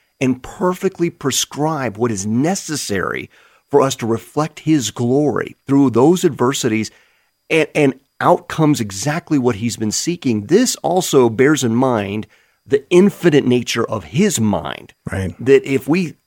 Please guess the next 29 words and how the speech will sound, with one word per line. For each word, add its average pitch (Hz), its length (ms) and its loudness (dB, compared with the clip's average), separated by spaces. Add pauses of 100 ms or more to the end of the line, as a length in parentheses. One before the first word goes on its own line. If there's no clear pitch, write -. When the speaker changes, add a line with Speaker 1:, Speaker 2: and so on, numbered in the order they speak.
(100)
Speaker 1:
<laughs> - 140 0
as 160 120 2
we 139 120 0
talked 160 300 0
about 127 120 6
Speaker 2:
Right. 139 100 6
Speaker 1:
earlier, 147 380 6 (240)
Speaker 2:
Yeah. 120 260 2
Speaker 1:
if 139 200 4
we 175 180 6
for 160 220 4
a 139 40 8
moment 208 500 6
think 185 380 2
that 151 140 -2
we 151 300 -4
could 107 460 -2
do 180 260 2
this, - 640 -4 (320)
if 147 200 2
only 170 260 6
we 151 160 6
had 135 180 2
more 127 180 4
capacity, 113 960 -4 (380)
we're 131 180 6
not 131 200 6
even 113 240 2
close. - 520 -6